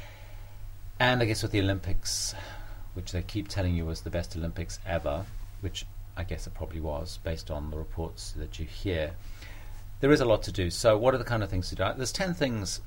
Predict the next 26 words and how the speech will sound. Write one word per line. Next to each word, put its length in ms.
that 120
I 140
would 220
suggest 480
you 40
think 240
about 280
doing, 340
the 80
first 320
of 180
which 320
is 180
something 380
that 120
I 240
generally 500
would 120
recommend 600
pretty 140
much 160
any 120
city 280
you 100
go 220
to, 240